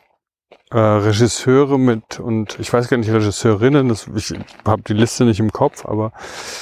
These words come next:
viele bekannte Namen, mit denen er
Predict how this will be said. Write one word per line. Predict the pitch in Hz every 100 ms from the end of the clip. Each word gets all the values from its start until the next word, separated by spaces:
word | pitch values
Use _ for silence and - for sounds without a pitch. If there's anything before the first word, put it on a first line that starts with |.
| - - - - - _ _ -
viele | - 139 135 127
bekannte | 113 - 120 117 110
Namen, | 104 101 117 160 160 -
mit | 123 117 - _
denen | 123 131 135
er | - 113 113